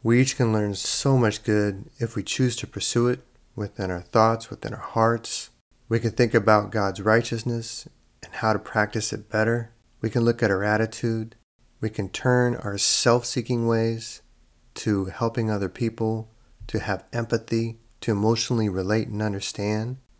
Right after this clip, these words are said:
We can make new attempts to practice these things each day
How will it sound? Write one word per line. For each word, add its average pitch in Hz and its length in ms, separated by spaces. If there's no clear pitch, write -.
We 117 80
can 107 180
make 107 180
new 123 200
attempts 123 480
to - 100
practice 110 500
these - 300
things - 540
each 127 260
day 107 440